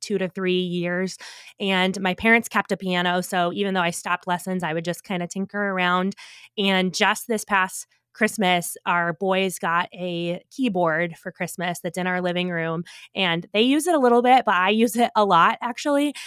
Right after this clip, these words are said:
And just being able, like, they'll go to bed and I'll stick the headphones on and just tinker around with a song. I'm trying to learn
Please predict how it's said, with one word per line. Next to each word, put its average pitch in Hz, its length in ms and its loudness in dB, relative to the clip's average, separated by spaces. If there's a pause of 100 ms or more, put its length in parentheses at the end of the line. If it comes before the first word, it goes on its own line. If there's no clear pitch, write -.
(180)
And 208 220 2
just 233 420 2 (160)
being 226 180 0
able, 214 260 0
like, 202 200 0
they'll 214 160 4
go 247 140 2
to 240 80 2
bed 196 320 4
and 190 100 0
I'll 190 120 2
stick - 240 -10
the 208 80 -6
headphones 196 480 -2
on 214 380 0 (100)
and 185 320 -4
just 196 180 -8 (220)
tinker 208 240 -4
around 196 360 2
with 190 120 -4
a 190 60 -10
song. 180 400 0
I'm 180 80 -2
trying 202 220 0
to 208 100 4
learn 180 400 2